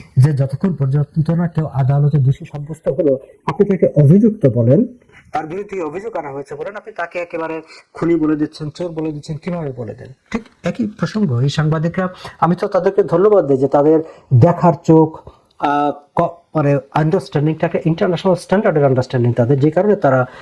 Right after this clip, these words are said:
এই প্রসঙ্গটি, তারা এইভাবে এই প্রশ্নটি তারা করতে পেরেছেন। আবার জুলাই হত্যাকাণ্ড নিয়ে আপনারা যদি শেখ হাসিনা, আওয়ামী লীগের নেতাদের যখন বিচার করবেন, আপনি যদি কোর্টেও বিচার করেন, তাহলে কোর্টে কি তাদের আত্মপক্ষ সমর্থনের সুযোগ দিবেন না?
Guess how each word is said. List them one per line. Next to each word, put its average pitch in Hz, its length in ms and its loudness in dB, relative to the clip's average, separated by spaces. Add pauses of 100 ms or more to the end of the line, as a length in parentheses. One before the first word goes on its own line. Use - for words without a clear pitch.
(180)
এই 160 80 4
প্রসঙ্গটি, 139 520 -2
তারা 131 200 2
এইভাবে 131 280 0
এই 127 60 2
প্রশ্নটি 135 360 -6
তারা 120 180 -2
করতে - 280 -2
পেরেছেন। 117 380 -6 (960)
আবার 175 280 4 (1040)
জুলাই 160 220 6
হত্যাকাণ্ড 135 460 0
নিয়ে 143 220 4
আপনারা 120 360 0
যদি 120 180 0
শেখ 135 240 0
হাসিনা, 123 300 4
আওয়ামী 131 360 4
লীগের 123 240 6
নেতাদের 123 360 4
যখন 127 200 4
বিচার 123 380 4
করবেন, 117 320 -6 (600)
আপনি 220 200 2
যদি 220 160 0
কোর্টেও 208 420 0
বিচার 165 260 -2
করেন, 131 280 -2
তাহলে 170 240 -4
কোর্টে 160 240 -6
কি 196 100 -6
তাদের 180 280 -6
আত্মপক্ষ 170 420 -4
সমর্থনের 175 420 -6
সুযোগ 180 260 -4
দিবেন 190 220 -4
না? 196 200 -6